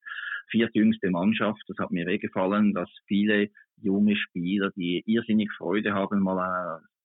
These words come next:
Großanlass wie eine A-W M spielen zu können, gepaart mit wirklich Leistungsträgern und, und erfahrenen Spielern mit über hundert Länderspielen, wie Thomas Raffel oder, äh, Manuel Ganahl,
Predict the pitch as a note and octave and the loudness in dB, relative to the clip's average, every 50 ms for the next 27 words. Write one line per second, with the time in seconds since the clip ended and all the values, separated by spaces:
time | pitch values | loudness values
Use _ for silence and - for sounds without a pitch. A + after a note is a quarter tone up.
0 | _ - - - F#2 G#2 G#2+ - G#2+ F#2 G2+ F#2+ F#2 G2 - - F#2+ F2+ F2+ F2+ | _ -10 -4 -2 -2 -2 -2 -2 -2 -2 0 0 -2 -2 -2 -2 -2 -2 -2 -2
1 | - D2+ D#2+ F#2 G2+ G2+ F#2+ F2+ F2 F#2 - - - - F#2 G2 A2 A2+ A2+ - | -2 0 0 0 0 -2 -2 -2 -4 -4 -6 -8 -8 -6 -2 -2 -2 -2 -2 -4
2 | - - - F#2 G2 G2+ G#2+ G#2 - - - - - _ - G#2+ - - - F#2+ | -6 -2 0 2 4 4 2 2 -2 -10 -16 -16 -6 _ -2 -2 -2 -4 -4 -2
3 | E2+ F2+ G2+ A2 A#2+ A#2+ - - G#2 G2 G2+ - _ _ - - F#2+ G2 G#2 - | 0 2 2 0 0 -2 -2 0 0 0 0 -2 _ _ -4 0 0 0 0 -2
4 | - G2 G2 - - - - - - F#2+ E2 D#2+ F2 A2 - - - G#2 G#2 - | -4 -6 -6 -6 -8 -10 -10 -6 -2 0 2 2 2 2 0 0 0 0 0 -2
5 | - - G2 G2 F#2+ F#2+ F#2+ - G2+ G2 G2 - D#2+ F#2 F2+ F2+ - - - F2+ | -2 -4 0 2 2 2 2 0 0 0 0 0 -2 -2 -4 -4 -4 -6 -6 -4
6 | F2+ F2+ - - - - F2+ D#2+ F2+ G#2 A2 A2+ A2 G#2+ G#2 - - - F#2+ G2 | -4 -4 -4 -6 -6 -4 -2 0 0 2 2 2 2 2 0 -2 -4 -2 -2 0
7 | G#2 G2 F#2+ - - G#2 G#2 G#2 F#2+ G#2+ G#2 G#2 G#2+ - F#2+ F2 F#2+ G2 F#2+ G2 | 0 0 -2 -2 -2 -2 -2 -2 -2 0 2 0 0 0 -2 0 0 0 -2 -2
8 | F#2+ - - - F2+ F2+ F#2 F#2+ F#2 F#2 F#2+ F#2+ - - - - - - - _ | -4 -8 -6 -4 -2 0 0 0 0 0 -2 -4 -6 -8 -14 -14 -14 -14 -10 _
9 | - F#2+ F2 - F#2+ F2 F#2+ G#2 G#2 G#2 F#2+ F2 F2+ F#2+ - - - - F2+ E2+ | -4 -4 -2 -2 0 2 4 4 2 2 0 0 -2 -2 -4 -8 -6 -2 0 0
10 | F2 F2 E2 B1+ C2+ D#2+ E2+ - - D#2 D#2+ D#2+ D#2+ D#2 D#2+ E2 F2+ G2+ G2+ G2 | 0 0 0 -2 -4 -4 -4 -4 -4 -2 -2 -2 -2 -2 -2 0 2 2 2 2
11 | G2 F#2+ F#2 F2 D#2+ E2+ E2 E2+ F2+ | 0 0 -2 -2 -2 -2 -2 -2 -2